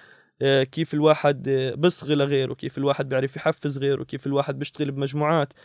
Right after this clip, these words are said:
كل هاي الشغلات. ف، آه،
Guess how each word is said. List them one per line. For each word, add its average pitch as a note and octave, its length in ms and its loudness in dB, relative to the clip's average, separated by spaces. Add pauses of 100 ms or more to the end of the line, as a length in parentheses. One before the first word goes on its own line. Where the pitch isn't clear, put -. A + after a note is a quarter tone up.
(380)
كل F#3+ 160 4
هاي F3 100 8
الشغلات. F3 520 0
ف، - 140 -6 (500)
آه، B2+ 440 -4